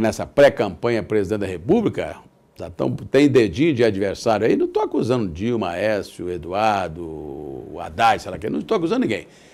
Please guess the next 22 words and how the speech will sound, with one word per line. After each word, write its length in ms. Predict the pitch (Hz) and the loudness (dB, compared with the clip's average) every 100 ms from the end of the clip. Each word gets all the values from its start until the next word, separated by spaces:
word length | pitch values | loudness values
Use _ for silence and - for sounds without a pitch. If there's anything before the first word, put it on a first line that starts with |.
| - _ | -20 _
Mas, 480 | - 196 214 - - _ - | 0 4 4 0 -10 _ 4
ou 160 | 214 | 6
simpatizante, 800 | 202 147 107 117 - 95 196 143 | 6 4 4 2 2 2 2 2
né? 220 | 110 165 - _ - - - _ - | -2 -4 -6 _ -20 -20 -20 _ -2
Mas 180 | 131 131 | 2 4
uma 120 | 185 | 4
coisa 260 | - 220 233 | 6 6 6
é 40 | |
certa, 500 | 143 175 127 - - - _ _ _ _ - _ _ | 4 4 4 4 -10 -16 _ _ _ _ -20 _ _
não 160 | - 156 | 0 2
se 140 | - | 2
bate 400 | 214 127 127 120 | 2 6 6 4
em 40 | - | -6
cachorro 520 | - 123 - 113 98 | 0 0 0 -2 -2
morto, 440 | 92 165 139 - - - _ _ _ _ _ _ _ _ | 4 8 8 4 -16 -20 _ _ _ _ _ _ _ _
né? 260 | 95 131 147 - _ _ - | -2 -2 -2 -12 _ _ -8
E 160 | 127 123 | 0 0
digo 300 | 107 202 180 | 0 0 6
mais 240 | 196 180 | 6 6
pros 120 | 120 | 4
meus 180 | 120 107 | 4 6
adversários, 840 | 107 92 92 82 92 80 78 - | 4 2 -4 -4 -6 -8 -8 -16